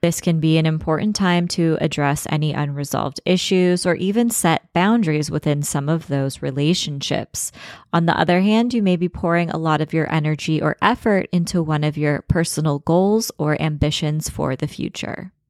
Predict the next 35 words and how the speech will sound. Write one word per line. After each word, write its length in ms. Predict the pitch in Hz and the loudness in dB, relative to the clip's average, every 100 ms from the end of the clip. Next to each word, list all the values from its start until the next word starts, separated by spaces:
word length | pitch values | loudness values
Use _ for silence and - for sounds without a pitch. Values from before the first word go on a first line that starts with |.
| _ - | _ -6
Aquarius, 1080 | 170 - 160 156 180 156 143 131 - - - 175 | -6 -4 0 2 4 4 2 -2 -4 -8 -10 0
this 300 | 185 220 - | 0 0 0
can 300 | 277 262 196 | -2 0 2
be 420 | 180 165 170 160 | 4 4 4 2
an 100 | 170 | 2
important 720 | 170 165 - 196 190 226 226 151 | 2 0 0 0 0 -4 -6 0
day 380 | 151 147 151 | 2 4 2
for 640 | 156 - 139 139 143 147 - | 0 -4 -4 0 2 0 -2
your 600 | 143 143 139 139 143 139 - | -6 -4 -2 -2 -2 -4 -8
major 480 | 151 147 143 185 196 | -4 -2 0 0 2
life 340 | 147 135 135 | 0 -2 -4
milestones 1120 | - 143 143 196 214 190 - 131 127 98 92 - | -8 0 2 4 4 2 0 0 0 -4 -6 -2
when 180 | 147 | 0
the 100 | 147 | 0
moon 440 | 147 147 147 160 175 | 0 0 2 0 -2
meets 380 | - 147 139 - | -4 -6 -4 -4
with 160 | 143 151 | -6 -4
Mars. 760 | 139 156 151 - - - - - _ | 0 2 2 0 -8 -8 -10 -12 _
You 100 | 165 | 0
may 160 | 160 170 | 4 4
be 160 | 156 165 | 4 0
setting 800 | - - 170 170 170 165 165 - - | 0 2 2 4 2 0 -2 -6 -4
personal 520 | 220 226 - 220 226 | 0 0 0 0 2
boundaries 640 | 214 208 202 202 196 196 | 2 2 2 2 2 2
or 80 | 170 | 0
professional 680 | - 165 - 165 - 180 175 | -2 -4 0 -2 0 0 0
boundaries 760 | 170 160 160 156 160 165 160 - | 2 0 0 0 2 2 2 0
that 300 | 147 143 - | 0 0 -2
help 380 | - 165 156 147 | 0 0 0 -4
you 180 | 143 | -4
reach 400 | 139 135 160 - | -4 -2 -2 0
some 220 | - 143 147 | -2 -2 -4
of 100 | 143 | -4
your 140 | 131 | -6
goals. 760 | - 156 147 151 180 196 - | 0 2 4 2 0 -4 -8